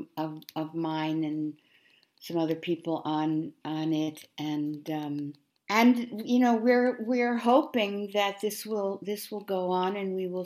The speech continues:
we will start hearing some other voices. Many people have suggested, um, that we start to look into the, the Christian Bible, which I think would be really exciting. Just haven't gotten to it yet. So.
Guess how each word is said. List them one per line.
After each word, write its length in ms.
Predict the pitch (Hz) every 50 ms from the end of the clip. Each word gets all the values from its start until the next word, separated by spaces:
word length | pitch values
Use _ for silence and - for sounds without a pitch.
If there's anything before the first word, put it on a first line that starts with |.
| 185 - -
we 140 | 185 190 190
will 180 | 185 190 190
start 400 | - - - 190 185 180 180 - _ _ _ _ _ _ - _ _ _ _
hearing 640 | - - 196 196 196 196 190 185 180 180 175 180 - _
some 260 | - - 196 185 190
other 220 | 185 196 202 208 185
voices. 600 | 165 170 160 160 156 151 156 - 160 151 151 160
Many 400 | 175 180 208 233 254 247 240 -
people 380 | - 175 165 - - 160 156
have 240 | 156 156 156 151 - - _ _ _ _ _ _ _ _ _ _ _
suggested, 840 | - 185 180 175 - 175 170 170 170 - - 175 170 160 156 156 - _ _ _ _ _ _ 165
um, 400 | 165 160 156 151 151 151 156 - _ _ _ - -
that 220 | 170 165 160 - -
we 160 | 170 170 160
start 360 | 160 - - 170 160 160 160 -
to 80 | 170
look 240 | 156 156 160 151 156
into 380 | 160 156 156 156 - - 160 156
the, 200 | 151 151 147 - _ _ - -
the 160 | 165 165 160
Christian 480 | 160 - 180 175 175 - - 160 160 151
Bible, 480 | 156 147 143 143 143 139 147 143 143
which 220 | 143 147 139 - 156
I 140 | 147 156
think 280 | 156 - 165 151 151 -
would 140 | 151 147 147
be 200 | - 151 147 143 151
really 480 | 151 165 175 180 170 160 151 147 139 139
exciting. 720 | 143 - - - 143 147 143 139 143 139 139 143 139 139 _ _ _ _ _ _ _ _
Just 220 | - 165 160 160 -
haven't 300 | 170 160 156 156 147 139
gotten 340 | 156 147 - - - 139 139
to 180 | - 139 127 127
it 120 | 131 - -
yet. 200 | 135 127 120 - _
So. 300 | - - 143 135 127 127